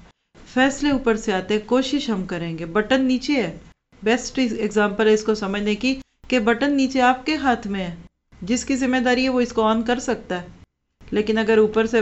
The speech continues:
बल्ब fuse हो चुके हों तो भी नहीं चलेगा, ऊपर के बल्ब लगे हों लेकिन नीचे से आप बटन ना खोलें तो भी नहीं चलेगा। ये है तदबीर, युदब्बिरुल अम्र, यही है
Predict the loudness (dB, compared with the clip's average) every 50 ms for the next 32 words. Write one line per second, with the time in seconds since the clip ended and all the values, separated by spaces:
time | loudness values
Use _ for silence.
0 | 0 0 0 0 0 0 0 0 2 2 4 4 4 4 2 2 -2 -4 -2 0
1 | 0 0 0 0 0 -2 0 0 -2 -2 -2 -2 -2 -2 0 0 -2 -2 -2 -4
2 | -6 -6 -10 -14 -20 -20 -20 -20 -20 _ _ _ -20 -10 -2 2 2 2 4 4
3 | 4 2 4 2 2 2 2 2 2 2 2 2 2 0 0 2 2 2 2 2
4 | 2 2 2 2 0 0 0 0 0 0 0 0 2 2 2 2 2 2 0 0
5 | 2 2 2 2 0 0 0 0 2 2 2 2 0 0 0 0 -2 -2 -2 -4
6 | -4 -2 -2 -2 0 0 0 0 0 0 -2 -4 -10 _ _ -6 -2 0 4 4
7 | 4 4 4 2 0 0 0 -2 -4 -2 -2 -2 -2 -2 -4 -4 -2 -2 -2 -2
8 | -4 -6 -10 -14 -8 -4 -2 -2 -2 0 -2 -2 -2 -4 -4 -4 -4 -2 -2 -2
9 | -4 -4 -4 -6 -6 -8 -10 -14 -16 -20 _ _ _ _ 0 2 2 4 4 4
10 | 4 4 4